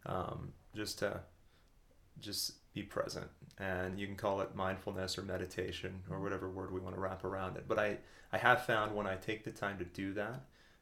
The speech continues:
that I'm, I'm more able to, um, you know, just through that discipline, like, uh, better focus on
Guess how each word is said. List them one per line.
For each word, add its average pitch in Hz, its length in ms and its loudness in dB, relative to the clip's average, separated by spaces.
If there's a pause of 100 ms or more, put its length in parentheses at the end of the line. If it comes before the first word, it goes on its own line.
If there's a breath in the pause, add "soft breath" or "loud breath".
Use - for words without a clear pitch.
that 104 100 0
I'm, 101 200 0 (320)
I'm 98 200 0
more 104 260 0
able 101 280 0
to, 98 500 -4 (200)
um, 95 480 -6 (240)
you 107 100 -4
know, 101 80 0
just 101 180 -4
through 117 100 2
that 90 200 2
discipline, 117 560 -2 (420 soft breath)
like, 98 260 -2
uh, 92 200 -2
better 101 260 4
focus 98 520 2
on 92 480 0